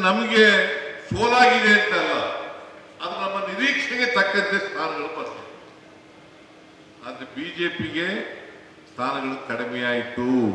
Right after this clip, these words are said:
ಇಪ್ಪತ್ತೈದು ಗೆದ್ದಿದ್ದವರು ಈಗ ಬಿ ಜೆ ಪಿ, ಜೆ ಡಿ ಎಸ್ ಅಲಯನ್ಸ್ ಮಾಡ್ಕೊಂಡು, ಅಲಯನ್ಸ್ ಮಾಡ್ಕೊಂಡಿದ್ದಾರೆ ಇಬ್ರು.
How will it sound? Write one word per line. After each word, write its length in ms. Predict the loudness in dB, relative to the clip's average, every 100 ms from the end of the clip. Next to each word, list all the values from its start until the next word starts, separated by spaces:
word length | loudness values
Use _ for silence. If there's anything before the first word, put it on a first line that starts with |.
| -4 -12 -16 -20 -20 -20 -20 -20 -20 -20 -20 -20 -20 -20 -18 -18
ಇಪ್ಪತ್ತೈದು 580 | -10 -2 0 0 -2 -2
ಗೆದ್ದಿದ್ದವರು 580 | -6 -6 -6 -6 -6 -8 -10 -12
ಈಗ 120 | -12 -12 -12 -14 -18 -20 -20 -20 -20 -20 -20 -20 -20 -20 -20 -20 -20 -20 -20 -20 -20 -20 -20 -20 -20 -20 -20 -20 -20 -20 -20 -20 -20 -10
ಬಿ 120 | -6 -6 -4
ಜೆ 100 | -2 -2
ಪಿ, 160 | -6 -8 -8 -10 -14 -20 -20 -20 -20 -20 -20 -6
ಜೆ 160 | -2 -2
ಡಿ 100 | -2 0
ಎಸ್ 180 | 0 0 -6 -12 -10
ಅಲಯನ್ಸ್ 460 | -2 2 2 2 0 0
ಮಾಡ್ಕೊಂಡು, 500 | 0 0 -2 -6 -8 -14 -16 -18 -20 -20 -20 -20 -20 -20 -20 -20 -20 -20 -20 -20 -20 -20 -20 -20 -20
ಅಲಯನ್ಸ್ 360 | -14 -12 -14 -16
ಮಾಡ್ಕೊಂಡಿದ್ದಾರೆ 560 | -16 -16 -16 -18 -18 -18 -20
ಇಬ್ರು. 240 | -20 -20